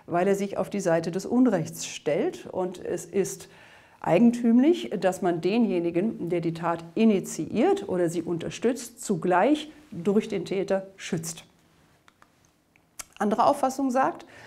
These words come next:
dreihundertfünfzehn D, genauso wie dreihundertfünfzehn C, daher sollten Sie den Streit, wie gesagt, kennen, ähm, ist Träger von Individualrechtsgütern Leib und Leben und als Träger von einem Individualrechtsgut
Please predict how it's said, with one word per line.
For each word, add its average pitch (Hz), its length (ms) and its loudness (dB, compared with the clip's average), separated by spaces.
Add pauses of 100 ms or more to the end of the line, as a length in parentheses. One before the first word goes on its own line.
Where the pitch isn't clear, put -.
(280)
dreihundertfünfzehn 202 840 4
D, 226 240 2
genauso 175 360 0
wie 165 80 -2
dreihundertfünfzehn 160 840 -6
C, 220 260 -4
daher 156 260 -4
sollten 160 220 -4
Sie 160 80 -6
den 156 160 -8
Streit, 151 320 -8
wie 156 80 -6
gesagt, 156 420 -10
kennen, 247 360 2 (400)
ähm, 208 560 12
ist 233 400 0 (100)
Träger 226 720 4
von 214 240 -2
Individualrechtsgütern 214 1160 0
Leib 175 240 -2
und 156 160 -6
Leben 226 360 0 (160)
und 190 240 -2
als 160 180 -8
Träger 226 300 -2
von - 160 -6
einem - 180 -4
Individualrechtsgut 190 1120 -4